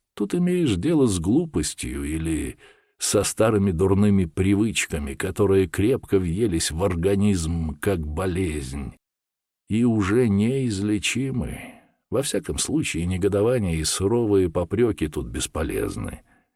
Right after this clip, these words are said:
И скорее нужно смеяться. Одна хорошая насмешка сделала бы гораздо больше, чем десяток проповедей. «Проще же вовсе не обращать внимания», —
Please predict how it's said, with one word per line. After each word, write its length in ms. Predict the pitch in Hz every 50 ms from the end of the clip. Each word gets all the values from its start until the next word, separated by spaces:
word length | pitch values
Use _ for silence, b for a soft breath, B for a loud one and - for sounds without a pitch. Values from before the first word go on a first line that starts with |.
| _ _ _ _ _ -
И 260 | 87 85 82 80 76
скорее 640 | 76 76 - - - - 95 98 117 131 117 95 85
нужно 580 | 82 101 117 113 95 95 98 101 95 90 80 76 B B B B B
смеяться. 1040 | - - - - 120 120 104 85 71 78 95 101 - - - - - - - - - _ _ _ _ _ _
Одна 460 | - - - 110 95 90 104 117 117
хорошая 500 | - - 101 104 117 110 - - 98 98
насмешка 640 | 98 98 90 - - 104 113 113 101 - - - 90
сделала 680 | 82 76 73 76 92 113 120 117 110 101 101 98 95
бы 160 | 90 90 101
гораздо 720 | 92 87 98 95 92 92 104 113 143 143 117 101 98 107 101
больше, 520 | 85 82 101 101 82 76 - - - 69
чем 340 | - - 82 78 69 65 b b b b b b _
десяток 800 | 82 76 78 98 92 - - - 95 90 80 - 69 69 - -
проповедей. 960 | - - - 80 73 67 - - 65 64 60 50 - - - - - - - B B B B B B B B B _ _ _ _ _ _ _ _ _ _ _ _ _ _ _ b b b b b b b b b b b b b b b b b b b b b b b _ _ _
«Проще 460 | - - 135 139 127 - - - 127
же 160 | 123 123 139
вовсе 440 | 156 170 - - - - - - 80
не 120 | 71 71
обращать 640 | 71 78 73 73 82 - - - - 69 - - - -
внимания», — 800 | - 78 78 73 64 62 67 67 64 53 50 50 50 50 B